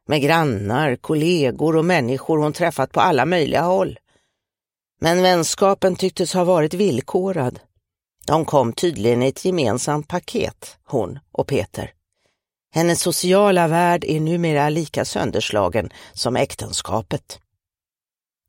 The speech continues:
Artigt ställer hon några frågor om Mikaels nyårsresa.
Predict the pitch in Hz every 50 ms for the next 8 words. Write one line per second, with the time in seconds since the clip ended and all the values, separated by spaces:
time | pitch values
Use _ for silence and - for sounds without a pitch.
0 | _ _ - 226 226 208 185 - _ - 226 233 - - - - - _ - -
1 | - 156 113 71 73 107 110 110 117 117 127 127 117 123 135 - - 202 170 113
2 | 87 90 - 127 143 147 170 175 135 90 98 - - - - - - - - 160
3 | 147 - 90 92 87 - - - 95 131 160 175 147 - - - 85 -